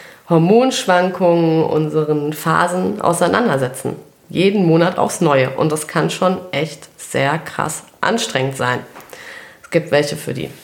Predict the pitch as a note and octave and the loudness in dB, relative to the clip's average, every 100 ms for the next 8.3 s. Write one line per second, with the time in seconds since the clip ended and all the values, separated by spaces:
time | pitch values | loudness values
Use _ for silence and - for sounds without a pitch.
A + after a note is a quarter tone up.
0 | - - B2+ B2+ G3 A3 G3+ F3+ E3 D#3 | -12 -8 -6 -2 2 4 4 4 2 2
1 | D3+ C#3+ C#3 C3 C3+ E3+ F#3 D#3+ D3+ D3 | 0 -2 -2 -6 -4 -2 -2 -2 0 2
2 | C#3+ D3 - F#3 F3 D#3+ D3+ D3+ D3+ D#3+ | 0 -2 -2 -2 -2 -4 -2 2 4 4
3 | D3 C3+ B2+ B2 - - - - - _ | 0 -2 -4 -6 -10 -20 -20 -20 -20 _
4 | A2+ D#3+ E3 - - - _ D3+ C#3+ C#3 | -10 -4 -2 -4 -8 -20 _ 0 0 2
5 | D4 - B3 A3+ B3 - - - _ _ | -2 2 2 4 2 -2 -12 -20 _ _
6 | _ - - D#3 E3 C#3+ C#3+ - C#3 C#3 | _ -14 -4 0 0 -2 -6 -10 -6 -6
7 | C#3 C#3 C3 C3 B2+ C3 C3 C3 C3+ C3+ | -4 -4 -4 -6 -8 -10 -10 -10 -12 -14
8 | - C#4+ C#4+ | -6 0 0